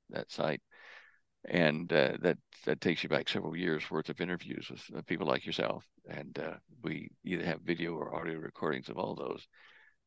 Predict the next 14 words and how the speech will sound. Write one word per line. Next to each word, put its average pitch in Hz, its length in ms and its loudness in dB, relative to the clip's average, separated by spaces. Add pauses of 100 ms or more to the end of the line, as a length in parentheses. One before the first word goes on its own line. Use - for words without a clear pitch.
that 87 220 4
you 87 80 0
can - 140 -4
catch - 260 4
up - 180 2
with, - 240 -4 (160)
you - 120 -8
know, 82 240 -6
and, 85 220 -10
uh, - 1080 -12
uh, - 200 -6
I - 100 -2
suppose - 380 -4
that's - 320 -4